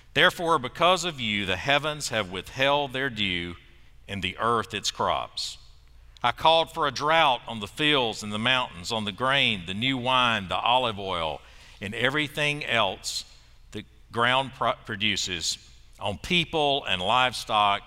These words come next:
and on all the labor of your hands.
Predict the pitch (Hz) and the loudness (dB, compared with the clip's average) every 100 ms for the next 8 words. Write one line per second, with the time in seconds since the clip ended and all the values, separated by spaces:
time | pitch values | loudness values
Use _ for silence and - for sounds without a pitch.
0 | - 92 92 82 - 107 123 127 131 123 | -8 -4 -4 -4 -2 0 2 2 0 -2
1 | 110 101 90 90 87 85 - - - - | -2 -2 -2 -2 -2 -4 -12 -20 -20 -20
2 | - - - 87 80 76 - 78 60 50 | -20 -20 -8 -8 -6 -8 -6 -6 -6 -12
3 | - - | -14 -14